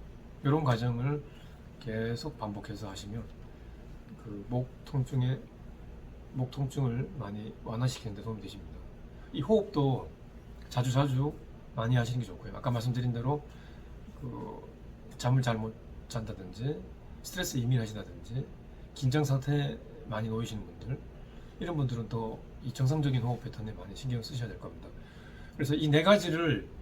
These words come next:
이 네 가지를 자주자주 하신다면 목 통증에서 벗어나게 되실 것이고,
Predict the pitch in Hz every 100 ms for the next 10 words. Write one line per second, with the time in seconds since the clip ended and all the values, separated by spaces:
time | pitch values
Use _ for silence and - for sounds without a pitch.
0 | - - - - 147 131 117 131 131 127
1 | 147 180 190 - - - - - 123 131
2 | 120 123 120 117 131 113 117 113 - -
3 | - - - - - - - 151 151 -
4 | 185 - 180 135 123 135 - - - -
5 | 143 135 131 110 113 117 117 - 104 98
6 | 87